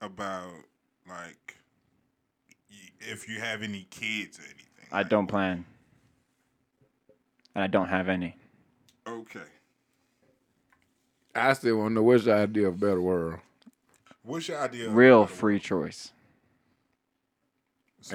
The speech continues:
Speaker 1: So
Speaker 3: far
Speaker 2: Real free
Speaker 3: as
Speaker 2: market.
Speaker 3: Okay.
Speaker 2: Real, like, a real world. I'm talking, like,
Speaker 1: Real
Speaker 2: private industry and everything, not just government fund. Like, why is there not a private,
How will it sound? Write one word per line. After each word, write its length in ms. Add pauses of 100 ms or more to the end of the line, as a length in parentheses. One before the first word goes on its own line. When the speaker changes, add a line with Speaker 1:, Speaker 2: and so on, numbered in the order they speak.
Speaker 1:
So 120
Speaker 3:
far 200
Speaker 2:
Real 260
free 240
Speaker 3:
as 60
Speaker 2:
market. 500 (460)
Speaker 3:
Okay. 340 (1080)
Speaker 2:
Real, 640 (760)
like, 340
a 60
real 360
world. 380 (420)
I'm 100
talking, 420
like, 340 (100)
Speaker 1:
Real 280
Speaker 2:
private 380
industry 840 (140)
and 120
everything, 680
not 220
just 320
government 440
fund. 260
Like, 220 (220)
why 160
is 100
there 140
not 200
a 40
private, 520